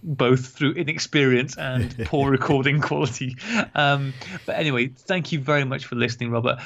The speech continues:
Speaker 1: Uh, you can find Robert on Instagram at R B B Images, and he also has a really cool website, uh, which is w w w dot r b b images dot com, where he's just got a nice photo blog, um, lots of really nice pictures and writing with it,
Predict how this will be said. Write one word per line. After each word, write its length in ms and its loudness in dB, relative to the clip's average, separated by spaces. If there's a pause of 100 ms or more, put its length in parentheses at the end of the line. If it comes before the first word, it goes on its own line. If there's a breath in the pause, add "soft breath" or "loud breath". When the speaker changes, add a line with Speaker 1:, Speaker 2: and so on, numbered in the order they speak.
(260 loud breath)
Speaker 1:
Uh, 200 4
you 100 0
can 100 -4
find 340 -2
Robert 200 2
on 140 -2
Instagram 520 0
at 240 -4 (220)
R 300 0
B 400 2
B 380 2
Images, 500 2 (240 loud breath)
and 100 0
he 60 6
also 220 4
has 160 0
a 80 0
really 160 -2
cool 240 -2
website, 500 0
uh, 200 -6 (100)
which 180 -8
is 140 -2 (240)
w 260 0
w 260 2
w 300 0
dot 300 0
r 160 4
b 180 2
b 240 2
images 380 0
dot 240 2
com, 320 0 (300 loud breath)
where 100 4
he's 100 4
just 120 -4
got 120 0
a 20 2
nice 280 2
photo 440 2
blog, 440 2 (320 loud breath)
um, 580 -2
lots 240 -2
of 60 -6
really 180 2
nice 180 2
pictures 640 0
and 260 0
writing 400 0
with 180 2
it, 240 2